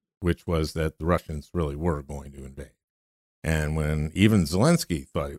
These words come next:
they weren't gonna invade. But we, by doing this, we were taking a risk 'cause they could have been fooling us, but we were actually preparing, uh, for sanctions, which take a while to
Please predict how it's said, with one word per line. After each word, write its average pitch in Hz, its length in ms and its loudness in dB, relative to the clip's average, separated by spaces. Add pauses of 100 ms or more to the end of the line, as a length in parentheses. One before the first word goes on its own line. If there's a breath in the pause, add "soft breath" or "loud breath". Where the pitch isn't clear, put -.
(120)
they 78 100 -2
weren't 69 180 -12
gonna 67 140 -20 (240)
invade. 67 340 -12 (340)
But 90 140 4
we, 113 300 2 (120)
by 95 300 2
doing 131 360 4
this, 90 260 0
we 87 80 -2
were 82 60 0
taking 90 340 -2
a 71 80 -4
risk 78 380 -2 (300)
'cause 78 120 -6
they 73 160 -8
could 78 160 -6
have 69 100 -10
been 67 280 -8 (580)
fooling 90 280 2
us, 69 240 -12 (500)
but 90 220 0
we 98 160 4
were 92 140 4
actually 87 680 0
preparing, 90 1000 0 (640)
uh, 78 500 -2 (160)
for 82 140 -2
sanctions, 113 500 -2 (400)
which - 420 -2 (100)
take 139 140 4
a 135 80 2
while 113 560 2
to 92 520 0